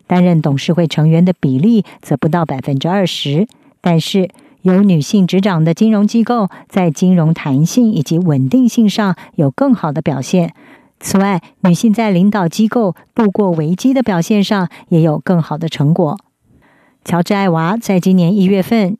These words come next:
引述国际货币基金和其他机构所编纂的研究就指出，当女性参与其中时，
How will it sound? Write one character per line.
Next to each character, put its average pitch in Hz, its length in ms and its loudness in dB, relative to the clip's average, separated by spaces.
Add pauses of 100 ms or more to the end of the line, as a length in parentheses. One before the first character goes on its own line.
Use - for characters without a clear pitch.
引 151 160 2
述 185 260 0
国 160 160 0
际 180 120 -2
货 180 160 0
币 156 160 0
基 170 180 -2
金 214 260 2
和 180 220 0
其 156 180 -4
他 170 200 -4
机 196 160 0
构 214 180 0
所 160 220 -2
编 190 260 2
纂 156 180 -2
的 143 120 -2
研 147 260 0
究 208 180 0
就 160 200 -2
指 147 160 -4
出， 208 320 0 (360)
当 202 320 2
女 156 120 2
性 185 200 2
参 196 240 0
与 175 80 2
其 156 200 -4
中 214 200 2
时， 175 360 -2